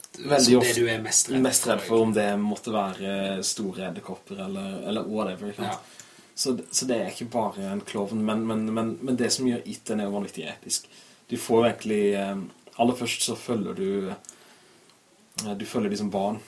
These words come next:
Speaker 2: Ja,
Speaker 1: og
Speaker 2: The
Speaker 1: så
Speaker 2: Losers
Speaker 1: The
Speaker 2: Club,
Speaker 1: Losers
Speaker 2: ja.
Speaker 1: Club, ikke sant? Og så følger du de som voksne, for de må tilbake for å
Speaker 2: Ja.
Speaker 1: bekjempe den ondskapen som, eh,
Speaker 2: Ja, på
Speaker 1: som,
Speaker 2: nytt, ja.
Speaker 1: på nytt igjen. Nei, eh, hvis ikke du har lest It, så er det, nei,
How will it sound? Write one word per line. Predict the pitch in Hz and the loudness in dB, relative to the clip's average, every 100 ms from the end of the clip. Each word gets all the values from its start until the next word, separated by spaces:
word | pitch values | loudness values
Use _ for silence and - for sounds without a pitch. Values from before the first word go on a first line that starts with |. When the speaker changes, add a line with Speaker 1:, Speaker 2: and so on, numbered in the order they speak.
| - | -14
Speaker 2:
Ja, | - - 110 | -14 -14 -8
Speaker 1:
og | 110 | -4
Speaker 2:
The | |
Speaker 1:
så | 107 104 | 0 0
Speaker 2:
Losers | 104 - 113 120 | 2 2 2 2
Speaker 1:
The | 120 | 4
Speaker 2:
Club, | 110 | 4
Speaker 1:
Losers | 104 - - - | 2 0 0 0
Speaker 2:
ja. | |
Speaker 1:
Club, | - 104 101 | 2 2 0
ikke | 101 104 | -2 -2
sant? | 101 | -2
Og | 104 | -2
så | 104 | -2
følger | - 104 95 | -4 -4 -4
du | |
de | 98 | -4
som | 98 | -6
voksne, | 95 - - 98 | -8 -2 -2 -2
for | - - - 139 | -8 -12 2 6
de | 127 | 8
må | 117 | 6
tilbake | 120 113 101 - 95 90 - - | 2 4 2 2 -8 -10 -12 -8
for | 110 | -2
å | 92 | -2
Speaker 2:
Ja. | |
Speaker 1:
bekjempe | 98 - 90 - 98 - - 85 87 | -2 -6 -10 -12 -18 -16 -18 -10 -6
den | 95 92 87 - | -4 -4 -6 -6
ondskapen | 110 - 95 87 | -6 -4 -4 -6
som, | 95 92 95 85 | -8 -8 -8 -8
eh, | 98 95 90 | -6 -4 -4
Speaker 2:
Ja, | 82 | -8
på | - 113 | -4 -4
Speaker 1:
som, | |
Speaker 2:
nytt, | 95 85 - | -2 -4 -6
ja. | 110 | -4
Speaker 1:
på | |
nytt | 101 - | -4 -6
igjen. | - - - - - - - - - - - | -10 -8 -8 -8 -10 -16 -16 -12 -12 -12 4
Nei, | 113 123 | 6 8
eh, | 127 120 117 113 120 120 120 | 6 4 0 -2 -2 -2 -2
hvis | 120 120 | 0 0
ikke | 117 | -2
du | 107 | -4
har | |
lest | 92 85 | -4 -4
It, | 98 - | -8 -6
så | - - 104 92 | 2 2 2 -2
er | |
det, | 92 87 85 85 73 67 76 76 - 78 80 | -4 -4 -2 -4 -8 -12 -14 -14 -16 -14 -12
nei, | - | -10